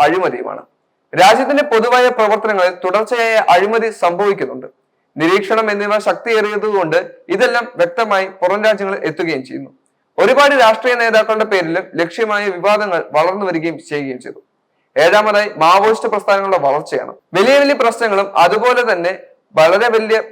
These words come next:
ബുദ്ധിമുട്ടുകളും ഉണ്ടാക്കുന്ന ഒരു പ്രസ്ഥാനമായി മാവോയിസ്റ്റ് പ്രസ്ഥാനങ്ങൾ അവിടെ മാറിക്കഴിഞ്ഞു. അതുകൊണ്ട് തന്നെ അത്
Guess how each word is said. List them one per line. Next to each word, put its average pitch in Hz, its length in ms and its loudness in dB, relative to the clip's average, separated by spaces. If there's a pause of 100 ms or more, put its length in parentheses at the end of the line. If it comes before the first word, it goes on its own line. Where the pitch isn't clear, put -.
(140)
ബുദ്ധിമുട്ടുകളും 233 680 -4
ഉണ്ടാക്കുന്ന 190 380 0 (100)
ഒരു 220 140 0
പ്രസ്ഥാനമായി 190 580 0 (160)
മാവോയിസ്റ്റ് 220 540 2
പ്രസ്ഥാനങ്ങൾ 180 500 -2
അവിടെ 175 260 2
മാറിക്കഴിഞ്ഞു. 135 460 -2 (160)
അതുകൊണ്ട് 214 360 2
തന്നെ 196 180 -2 (260)
അത് 196 140 2